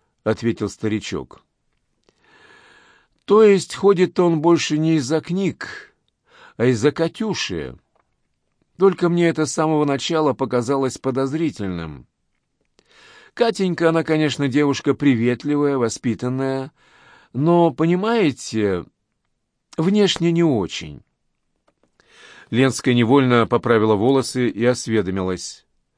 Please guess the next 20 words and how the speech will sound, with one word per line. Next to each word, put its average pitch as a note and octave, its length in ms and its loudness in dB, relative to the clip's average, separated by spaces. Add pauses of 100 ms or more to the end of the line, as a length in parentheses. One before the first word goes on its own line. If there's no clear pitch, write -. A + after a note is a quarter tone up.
(400)
«Кто F#3 240 2
такая C#3 340 -2
эта A2 260 -4
Катя?» C#2+ 460 -8 (1000)
«Сотрудница A#2+ 720 -2
здешняя, F#2+ 800 -6 (320)
библиотекарь. F3+ 840 -2 (640)
Да F#3 140 4
вы A3+ 120 4
её A3 160 2
видели, A#2+ 500 2 (440)
она F3 220 0
сегодня E3 360 0
в C3 40 -8
читальном D#3 440 0
зале C3 320 0
работает, A2 720 -2 (300)
Настю F#3 400 0
подменяет». G2+ 720 -4 (2000)
«Постойте», A2+ 800 0